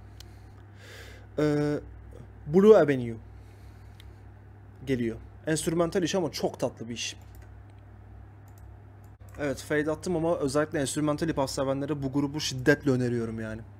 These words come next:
Carlito'dan parça almadım. Ee, çünkü kendisini ileride yayının sonlarına doğru, yani yayın dediğim, pardon,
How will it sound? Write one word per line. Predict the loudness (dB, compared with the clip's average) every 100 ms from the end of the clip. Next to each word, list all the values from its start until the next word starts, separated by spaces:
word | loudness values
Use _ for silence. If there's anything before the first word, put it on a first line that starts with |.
| -18 -16 -16 -16 -16 -14 -14 -16 -16 -18 -18 -18 -16 -14 4
Carlito'dan | 6 6 4 2 2
parça | 2 2 4 4
almadım. | 4 4 2 0 -4 -18 -18 -2 2
Ee, | 2
çünkü | 2 2 2 0 -2 -2
kendisini | 0 2 0 0 0
ileride | 2 2 4 4 2 0 -16 -6 4
yayının | 4 4
sonlarına | 2 0 2 0 0
doğru, | 2 0 0
yani | 0 2 4
yayın | 4 2
dediğim, | 0 2
pardon, | 0 0